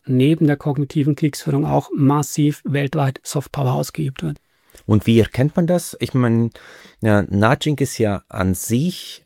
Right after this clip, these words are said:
Speaker 2: ein gutes Instrument, wenn man das gut einsetzt. Die Frage ist, wer entscheidet, was gut ist und, äh, was,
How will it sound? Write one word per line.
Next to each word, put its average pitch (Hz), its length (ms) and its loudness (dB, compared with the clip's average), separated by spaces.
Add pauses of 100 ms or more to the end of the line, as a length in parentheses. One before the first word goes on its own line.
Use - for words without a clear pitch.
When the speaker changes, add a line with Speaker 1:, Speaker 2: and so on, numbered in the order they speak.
(280)
Speaker 2:
ein 95 260 2
gutes 110 480 0
Instrument, 131 840 0 (260)
wenn 107 160 4
man 107 140 4
das 98 200 0
gut 123 220 0
einsetzt. 101 480 2
Die 92 60 2
Frage 110 280 0
ist, 104 140 -4
wer 107 120 6
entscheidet, 107 500 2
was 90 220 0
gut 131 280 -2
ist - 240 -6
und, 107 360 -4
äh, 98 220 -2
was, 98 300 0